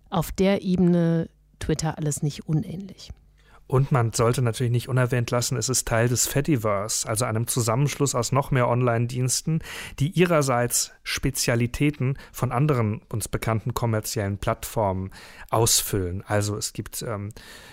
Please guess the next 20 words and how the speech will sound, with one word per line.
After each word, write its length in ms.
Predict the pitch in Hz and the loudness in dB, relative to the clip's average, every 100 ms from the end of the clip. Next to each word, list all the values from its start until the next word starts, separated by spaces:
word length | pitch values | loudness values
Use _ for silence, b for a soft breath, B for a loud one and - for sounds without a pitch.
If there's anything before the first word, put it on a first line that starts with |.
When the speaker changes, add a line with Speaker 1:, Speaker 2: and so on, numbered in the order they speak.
| B - | B -2
Speaker 2:
Sound, 720 | - - 117 120 113 107 - - | 2 4 6 6 4 0 -4 0
Audio, 640 | 120 127 117 107 98 104 | 4 4 2 2 0 -2
Videopodcasting 1200 | 104 107 143 127 110 - 107 - - 120 - 113 110 | -4 -2 0 2 2 2 0 -2 -8 -6 -4 -4 -2
und 200 | 117 120 | -2 -2
so 180 | 120 | -2
weiter. 460 | 104 101 117 127 - | 0 0 0 -2 0
All 160 | 120 131 | 0 2
das 300 | 127 - - | 0 0 -4
ist 320 | - 120 - | -4 -4 -2
verknüpfbar, 1000 | - 123 - 170 - - - 143 143 165 B B B - | -4 -2 2 2 0 -6 0 2 2 0 B B B -6
es 140 | - | -4
ist 160 | 131 - | -2 -2
dezentral 640 | 131 - 123 - 110 107 | -2 -2 -4 0 0 0
verwendbar. 560 | - 117 113 120 - 107 | 0 -2 -2 -2 0 0
Man 200 | 107 107 | -2 -4
kann 340 | - 113 117 B B B | -4 -4 -4 B B B
mit 260 | 127 160 - | 2 2 2
seinem 640 | 127 117 135 135 117 104 - | 0 2 4 2 2 -2 -6
Mastodon, 800 | - 123 - - 127 113 107 101 - b b b | -2 0 0 0 0 2 2 0 -6 b b b
ähm, 440 | - 107 101 98 | -2 0 0 -2